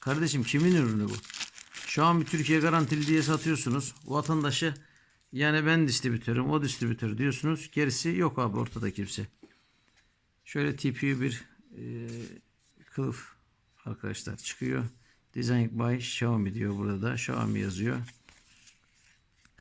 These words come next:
Güzel bir bence iyi. Cihaz, cihazın içerisinde tekrar otuz üç watt bir şarj adaptörü.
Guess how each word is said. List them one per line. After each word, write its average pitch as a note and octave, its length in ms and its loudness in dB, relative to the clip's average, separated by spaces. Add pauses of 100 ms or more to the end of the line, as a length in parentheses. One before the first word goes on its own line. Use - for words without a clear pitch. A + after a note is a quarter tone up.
(720)
Güzel C#3 520 -4
bir B2+ 280 -2
bence B2 360 0 (260)
iyi. A2+ 260 -4 (3500)
Cihaz, C3 500 -2 (640)
cihazın A#2 280 0
içerisinde A2+ 680 -2 (760)
tekrar A#2 280 -6
otuz A2 320 -6
üç A#2 120 -6
watt - 380 -2 (460)
bir G#2+ 340 -6 (1200)
şarj A#2 360 -2
adaptörü. A2 540 -2